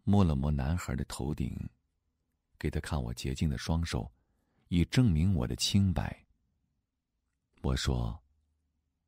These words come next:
：“挖了这么久，你挖到了些什么？”“蟋蟀罐儿。”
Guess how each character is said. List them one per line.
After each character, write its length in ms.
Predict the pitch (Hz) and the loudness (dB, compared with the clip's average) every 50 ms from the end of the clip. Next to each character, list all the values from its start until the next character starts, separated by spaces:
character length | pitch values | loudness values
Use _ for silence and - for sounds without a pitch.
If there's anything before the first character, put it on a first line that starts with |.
| _ _ _ _ _ _ _ | _ _ _ _ _ _ _
：“挖 160 | 87 80 76 | 0 0 2
了 100 | 71 69 | 2 0
这 140 | - - 85 | 2 2 2
么 100 | 73 69 | 2 2
久， 460 | 62 - 67 57 53 52 - - _ _ _ _ _ _ _ _ _ _ _ _ _ _ _ _ _ _ _ _ _ _ _ _ _ _ _ _ _ | 0 -2 -4 -4 -4 -6 -8 -10 _ _ _ _ _ _ _ _ _ _ _ _ _ _ _ _ _ _ _ _ _ _ _ _ _ _ _ _ _
你 140 | - 76 67 62 | -6 -4 -4 -2
挖 180 | 65 69 69 | -2 -2 -2
到 80 | 67 65 | -2 -2
了 100 | 62 64 | -4 -4
些 160 | - - 69 | -4 -4 -4
什 180 | - - 60 55 | -4 -4 -4 -4
么 180 | 60 67 - - _ _ _ _ _ _ _ _ _ _ _ _ _ _ _ _ _ _ _ _ _ _ _ _ _ _ _ _ _ _ _ _ _ _ _ _ _ _ _ _ _ _ _ _ _ _ _ - - | -4 -6 -8 -12 _ _ _ _ _ _ _ _ _ _ _ _ _ _ _ _ _ _ _ _ _ _ _ _ _ _ _ _ _ _ _ _ _ _ _ _ _ _ _ _ _ _ _ _ _ _ _ -10 -2
？”“蟋 220 | - - - 131 117 | 0 4 4 4 4
蟀 160 | - 117 110 | 4 4 2
罐 200 | - 131 127 110 | 4 2 0 0
儿。” 200 | 78 71 - | 0 -2 -8